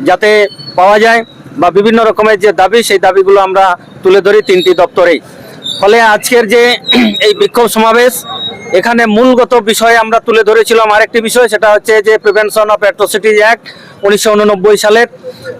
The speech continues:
সেই অ্যাক্টটি যাতে লাগু করা হয় এবং তার বিধিতে যাতে অপরাধীর উপযুক্ত শাস্তির ব্যবস্থা করা হয়,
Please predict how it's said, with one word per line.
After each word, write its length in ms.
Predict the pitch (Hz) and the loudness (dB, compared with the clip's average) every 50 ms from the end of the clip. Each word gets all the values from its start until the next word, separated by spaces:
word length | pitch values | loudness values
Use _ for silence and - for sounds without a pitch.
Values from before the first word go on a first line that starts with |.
| - - | -14 -10
সেই 380 | - - 214 220 233 233 240 - | -6 -2 0 0 2 0 0 -2
অ্যাক্টটি 400 | - 180 202 226 - - 254 240 | -2 0 0 0 -2 -2 -2 -2
যাতে 440 | 208 214 202 - 226 220 220 214 196 - _ - - - - - | -2 -2 0 0 0 2 2 0 -2 -4 _ -20 -20 -14 -6 -2
লাগু 260 | 170 175 196 190 208 | 0 0 2 2 0
করা 260 | 185 226 214 214 208 196 | 0 0 2 2 2 2
হয় 280 | 185 202 214 233 240 - - - - - - - - - - | 2 2 2 2 0 -2 -8 -20 -20 -20 -20 -20 -20 -10 -6
এবং 300 | 165 175 196 220 220 220 | -2 -2 0 0 0 0
তার 280 | - - 208 220 233 233 | 0 0 0 0 0 0
বিধিতে 560 | 196 180 214 185 214 240 - 254 208 156 113 - _ - - - - - 147 143 | 0 -2 0 0 0 0 0 0 0 0 -2 -4 _ -20 -20 -20 -20 -18 -8 -2
যাতে 460 | 139 185 196 - 220 214 214 214 202 180 - - - - - - - - - | -2 -2 0 0 0 0 2 2 0 -2 -4 -10 -20 -20 -20 -20 -20 -10 -6
অপরাধীর 640 | - 170 170 208 220 220 220 185 214 220 226 214 180 - _ - - - - - - - - - - - - | -4 -2 -2 0 0 0 0 2 2 2 0 0 -4 -10 _ -20 -20 -20 -20 -20 -20 -20 -20 -20 -12 -6 -4
উপযুক্ত 480 | 180 170 233 254 220 254 240 - - | -2 0 0 0 0 0 -2 -2 -2
শাস্তির 440 | 226 - - 208 196 - - 220 208 185 | -2 -2 -2 -2 -4 -2 0 0 0 0
ব্যবস্থা 420 | 208 196 208 202 - - 214 202 | 0 0 0 -2 -2 -2 -4 -4
করা 240 | - 202 202 202 190 | -2 0 0 0 2
হয়, 240 | 190 214 220 226 | 2 0 0 0